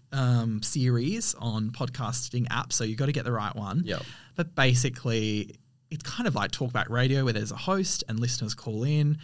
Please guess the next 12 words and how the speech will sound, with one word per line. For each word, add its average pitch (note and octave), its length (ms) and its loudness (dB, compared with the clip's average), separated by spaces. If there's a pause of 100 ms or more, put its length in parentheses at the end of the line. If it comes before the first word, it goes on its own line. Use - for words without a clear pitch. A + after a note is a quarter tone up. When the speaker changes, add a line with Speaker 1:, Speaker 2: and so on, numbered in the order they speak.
(200)
Speaker 1:
and - 100 -2
they C3 60 4
give A2+ 180 0
their A2 160 0
spooky G2 440 -2
stories. F2 720 -4 (480)
And D3 180 6
some D#3+ 300 4
of D#3 100 2
them B2 340 4
are G#2+ 220 -6
fascinating. G#2 960 -4